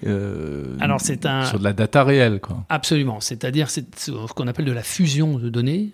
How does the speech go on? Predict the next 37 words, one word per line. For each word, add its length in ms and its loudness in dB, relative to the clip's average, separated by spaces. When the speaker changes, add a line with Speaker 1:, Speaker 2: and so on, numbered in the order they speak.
Speaker 2:
C'est 320 -6
de, 320 -4
des 120 -4
données 200 4
multisources. 840 4
Il 60 0
y 100 4
a 60 6
des 140 4
données, 480 6
euh, 200 -8
théoriques, 640 4
historiques, 580 -2
il 40 -10
y 20 0
a 40 0
des 100 0
données 220 4
temps 180 4
réel, 340 6
il 120 2
y 40 4
a 60 4
des 160 0
données 380 2
calculées. 580 2
Et 100 -4
tout 180 -2
ça 300 4
est 240 2
combiné, 580 6
convergé, 960 2
euh, 140 2
cuisiné, 760 4
si 200 -4
j'ose 220 2
dire, 320 2